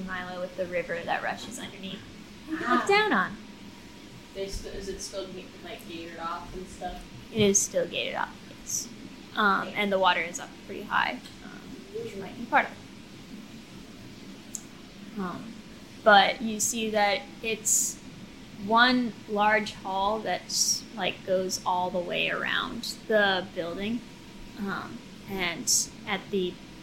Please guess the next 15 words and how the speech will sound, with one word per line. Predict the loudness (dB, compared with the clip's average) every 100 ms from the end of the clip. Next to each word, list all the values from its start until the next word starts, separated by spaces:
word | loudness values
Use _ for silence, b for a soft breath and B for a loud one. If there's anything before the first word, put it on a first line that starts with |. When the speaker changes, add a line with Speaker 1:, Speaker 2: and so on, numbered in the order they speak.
| 6
Speaker 1:
back, | 10 10 8 -4
there's | -6 -4 -6
the | -6 -2
staircase | 0 2 2 2 -4 -4 -2
that | -4 -6
goes | -6 -6
up | -8 -10
to | -12 -12
the | -4
second | -4 -4 -12 -14 -8
floor | -4 -4 -6 -12 -16 -16 -6
along | -2 -2
the | -2
back | -6 -6 -4
wall. | -4